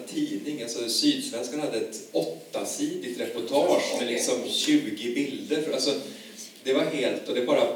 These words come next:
bokade på som en smäll. Alltså, sen tar vi inte in jättemånga, liksom, men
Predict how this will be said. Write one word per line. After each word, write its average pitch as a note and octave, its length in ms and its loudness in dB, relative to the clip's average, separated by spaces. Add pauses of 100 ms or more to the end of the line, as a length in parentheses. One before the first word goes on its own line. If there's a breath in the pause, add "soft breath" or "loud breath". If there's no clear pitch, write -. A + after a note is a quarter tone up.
(220)
bokade C3 380 6
på - 280 0 (920)
som - 280 -6
en A#3 80 -4
smäll. - 720 -2
Alltså, - 220 -6
sen B3 220 -4
tar C#3 100 2
vi D3 60 0
inte - 200 -4
in B2 160 -6
jättemånga, B2 560 -4
liksom, - 220 -4
men G#2+ 100 -6